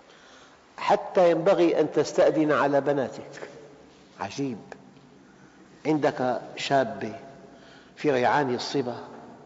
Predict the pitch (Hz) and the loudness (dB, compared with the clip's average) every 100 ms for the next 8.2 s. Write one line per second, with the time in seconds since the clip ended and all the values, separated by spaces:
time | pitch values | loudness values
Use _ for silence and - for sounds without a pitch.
0 | - - - - 147 147 131 185 180 165 | -20 -20 -18 -4 -2 0 0 -2 0 2
1 | 151 143 127 151 - 120 127 139 143 131 | 2 2 2 0 -4 -6 -2 0 0 0
2 | 131 123 123 135 123 - 131 127 117 110 | 0 0 2 0 0 -2 -4 -4 -6 -10
3 | - - - - - - - - - - | -12 -20 -20 -20 -20 -20 -20 -20 -20 -20
4 | - 208 208 165 180 160 151 139 127 - | -4 2 4 4 0 0 0 0 -4 -2
5 | 143 135 123 123 117 120 - 127 - - | -2 -2 -2 -6 -6 -8 -6 -6 -6 -18
6 | - - - - - - - - - 196 | -20 -20 -20 -20 -20 -20 -20 -20 -6 -2
7 | 185 151 131 - 113 - - - 135 123 | -2 -2 -4 -6 -8 -10 -12 -6 -4 -4
8 | 120 113 | -10 -10